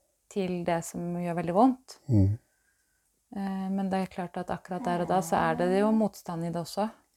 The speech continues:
Speaker 2: Ja.
Speaker 1: Ofte da.
Speaker 2: Ja.
Speaker 1: Mm. Det var det i dag, tidligere
Speaker 2: Ja.
Speaker 1: i dag, liksom.
Speaker 2: Ja, ja, ja.
Speaker 1: Mm.
Speaker 2: Det begynner, for meg så begynner det alltid, jeg tror det er helt automatisk og helt uunngåelig
Speaker 1: Mm.
Speaker 2: at det begynner sånn, å catche det bare, og så si, «Forresten, jeg vil ha det sånn.
Speaker 1: Mm.
Speaker 2: Forresten,
Speaker 1: Ja.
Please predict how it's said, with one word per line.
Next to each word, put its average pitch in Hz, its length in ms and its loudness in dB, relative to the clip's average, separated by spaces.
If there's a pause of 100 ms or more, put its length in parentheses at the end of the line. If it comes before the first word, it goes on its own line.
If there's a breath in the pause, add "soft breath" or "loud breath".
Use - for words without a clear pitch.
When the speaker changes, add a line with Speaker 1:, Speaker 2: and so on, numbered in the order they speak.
Speaker 2:
Ja. 107 180 12 (560)
Speaker 1:
Ofte - 340 -6
da. 247 100 2 (180)
Speaker 2:
Ja. 113 200 8 (200)
Speaker 1:
Mm. 196 280 -8 (140)
Det 185 80 -6
var 202 120 2
det 202 160 2
i 180 60 -4
dag, 165 240 -4 (180)
tidligere 113 300 10
Speaker 2:
Ja. 156 60 -2
Speaker 1:
i - 20 -2
dag, - 200 -4
liksom. 107 280 -2
Speaker 2:
Ja, 120 180 10
ja, 123 120 4
ja. 120 60 4
Speaker 1:
Mm. 120 380 4
Speaker 2:
Det 107 80 10
begynner, 107 760 8 (260 loud breath)
for - 180 -4
meg 110 100 4
så 139 160 10
begynner 101 280 8
det 113 80 8
alltid, 95 280 2
jeg 107 100 8
tror - 140 4
det 113 100 10
er 110 40 10
helt 110 320 6 (140)
automatisk 107 680 6
og 123 60 6
helt 117 180 4
uunngåelig 113 520 10 (240 loud breath)
Speaker 1:
Mm. 202 400 2
Speaker 2:
at 107 100 6
det 127 100 6
begynner 107 300 8
sånn, 160 340 8 (400 soft breath)
å 139 80 0
catche - 460 0
det 104 120 6
bare, 104 160 10
og 117 80 8
så 117 100 6
si, 113 160 4
«Forresten, 113 420 4
jeg 107 100 6
vil 104 140 8
ha 101 80 6
det 92 100 4
sånn. 117 240 4 (140)
Speaker 1:
Mm. 190 480 2
Speaker 2:
Forresten, 202 420 4
Speaker 1:
Ja. 120 60 6